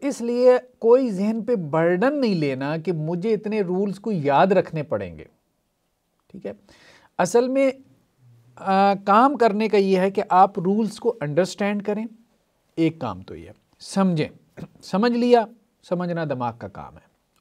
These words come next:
उसके लिए दिमाग लगाना पड़ता है। उसके बाद उनकी प्रैक्टिस है, आप उन रूल्स को हाथ से निकाल दें। हमारे एक अंग्रेज़ी के उस्ताद कहते थे कि भाई स्पेलिंग रटने की ज़रूरत नहीं है, आप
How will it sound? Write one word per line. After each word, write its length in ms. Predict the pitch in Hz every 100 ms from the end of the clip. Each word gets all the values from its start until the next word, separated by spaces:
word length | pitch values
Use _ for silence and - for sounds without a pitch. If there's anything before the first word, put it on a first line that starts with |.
| 160
उसके 220 | - 190
लिए 160 | 185
दिमाग 320 | 160 135 143 165
लगाना 320 | 165 151 147
पड़ता 320 | 139 117 123
है। 100 | 123 _ _ _ - - - -
उसके 260 | 269 - 294
बाद 200 | 262 240
उनकी 220 | 214 220
प्रैक्टिस 500 | 214 147 - 113 -
है, 120 | 95 _ _ _ _ _ -
आप 200 | 180 202
उन 120 | 196
रूल्स 280 | 165 190 190
को 120 | 185
हाथ 200 | 151 147
से 160 | - 143
निकाल 340 | 123 87 82
दें। 120 | - _ _ _ _ _ _ _ _ _ - - - _ -
हमारे 300 | 175 214 226
एक 60 |
अंग्रेज़ी 380 | 214 190 196 214
के 80 | 196
उस्ताद 300 | 196 175 175
कहते 260 | 170 165
थे 100 | 170
कि 80 | 175
भाई 140 | 165 175
स्पेलिंग 420 | - 165 180 170
रटने 340 | 151 151 170
की 80 | 160
ज़रूरत 440 | 135 131 123 123 117
नहीं 220 | 95 82
है, 80 | 78 _ _ _ _ _ _ _ _ _ _ -
आप 320 | 151 190 196